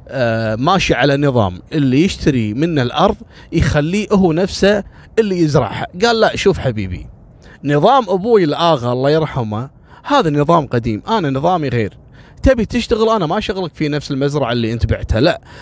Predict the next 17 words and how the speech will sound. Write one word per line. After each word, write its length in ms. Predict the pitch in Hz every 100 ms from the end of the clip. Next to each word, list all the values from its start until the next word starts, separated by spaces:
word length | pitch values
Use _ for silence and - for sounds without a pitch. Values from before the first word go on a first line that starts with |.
| - -
أنا 240 | 262 262
شغلك 640 | 208 254 233 226 262 - - _ -
في 140 | 254
المخازن، 500 | 262 208 - 139 123
أنا 220 | 185 277
محتاج 400 | 233 - 226 175
واحد 240 | 185 156 143
في 80 |
المخازن، 540 | 165 131 101 101 98 - - - - -
تبي 160 | 269
تشتغل؟". 440 | 240 - 247 262 220
قال: 180 | 233 220
"إي 200 | 208 196
أشتغل، 300 | - 135 120
ما 140 | 139
في 100 | 120
مشكلة". 440 | 110 95 - 80